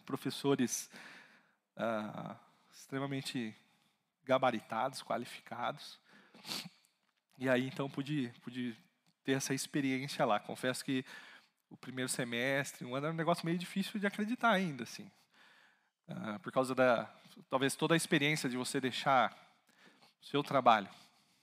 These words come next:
e aí você começar a depender, às vezes, da oferta dos outros irmãos, da igreja, essas coisas, cara, e você via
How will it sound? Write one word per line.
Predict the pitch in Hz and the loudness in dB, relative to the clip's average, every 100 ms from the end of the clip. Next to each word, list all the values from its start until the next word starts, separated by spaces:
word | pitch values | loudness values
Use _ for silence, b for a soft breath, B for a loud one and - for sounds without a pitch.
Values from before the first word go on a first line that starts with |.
| b - | b -10
e | 113 | -6
aí | |
você | 117 | -6
começar | - 113 - | -8 -2 0
a | 117 | 0
depender, | 120 113 107 120 107 b b b b b b _ _ | -2 -8 -4 -4 -4 b b b b b b _ _
às | - | -14
vezes, | 110 | -6
da | 117 | -4
oferta | 107 - 127 127 123 | -4 -2 -2 -2 -4
dos | 95 113 | -12 -10
outros | 120 - | -12 -10
irmãos, | 104 110 139 120 | -10 -6 -6 -4
da | 117 | -4
igreja, | 117 123 | -4 -6
essas | - 113 | -6 -8
coisas, | - 170 185 131 - | -2 0 0 -2 -6
cara, | - 131 120 | 2 2 2
e | |
você | - 135 | -2 -4
via | 117 147 139 | -2 -2 -2